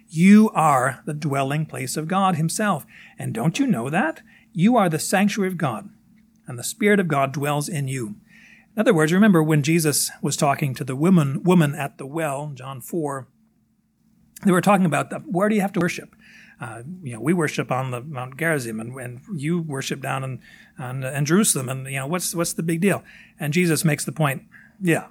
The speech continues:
there's a, there's a time coming when, it, you know, doesn't matter where you are. God desires those who worship in spirit and truth. And he says it doesn't matter. In fact, the,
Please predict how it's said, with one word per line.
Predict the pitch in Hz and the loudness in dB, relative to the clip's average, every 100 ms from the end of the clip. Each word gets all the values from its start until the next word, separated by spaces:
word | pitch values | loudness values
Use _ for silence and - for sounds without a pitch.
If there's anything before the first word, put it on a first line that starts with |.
| - | -8
there's | 139 139 | -6 -6
a, | |
there's | 196 156 139 | -4 -4 -4
a | |
time | 123 143 147 | -6 -4 -4
coming | 143 131 131 | -4 -4 -6
when, | 127 | -8
it, | 165 | -6
you | 208 165 | -4 -2
know, | 143 98 - 175 170 | -2 -4 -10 -12 -6
doesn't | 131 117 | -6 -4
matter | 143 156 131 147 | -2 0 0 -4
where | 143 151 156 | -2 2 2
you | 139 110 | 0 -4
are. | 104 | -8
God | 113 139 147 | -6 -4 -4
desires | 135 131 131 127 139 247 | -6 -6 -4 -6 -8 -12
those | 160 147 156 | -8 -6 -6
who | 139 | -6
worship | 147 - 147 | -6 -6 -8
in | - 139 135 - | -6 -4 -4 -6
spirit | - 180 160 147 - - - | -8 -2 -2 -2 -8 -20 -14
and | - 139 | -8 -6
truth. | - 226 170 131 - - - - | -4 0 0 -2 -12 -20 -14 -2
And | 151 147 | -2 -2
he | 139 | -4
says | 147 160 147 | -2 -2 -2
it | 175 | -4
doesn't | 165 156 160 | -4 -4 -2
matter. | 170 156 | 0 0
In | 139 | 0
fact, | 175 156 - - - _ - | 0 -2 -4 -20 -20 _ -14
the, | 170 156 170 202 | -12 -10 -12 -12